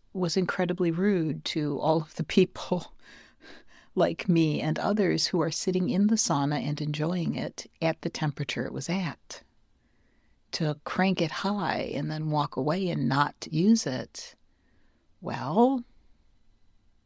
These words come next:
is rather rude. So I have a tendency of when people do that, I give them a grace period of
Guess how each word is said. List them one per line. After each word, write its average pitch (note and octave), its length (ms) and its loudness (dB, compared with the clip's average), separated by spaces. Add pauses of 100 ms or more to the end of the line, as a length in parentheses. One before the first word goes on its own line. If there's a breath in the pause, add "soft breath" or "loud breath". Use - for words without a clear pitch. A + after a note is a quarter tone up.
(240)
is F3+ 220 -2
rather C#3+ 320 0
rude. D3 460 -4 (2000 soft breath)
So - 180 4
I G3+ 60 8
have F#3 160 4
a F3 60 2
tendency D3 960 0
of C#3+ 340 -16 (200)
when D3+ 240 -2
people C#3+ 320 -4
do C3+ 240 -4
that, C#3 360 -10 (380)
I G3+ 120 4
give G#3+ 240 2
them F#3+ 160 0
a F#3 60 -2
grace D3 400 -4
period C3+ 560 -4
of E3+ 100 -10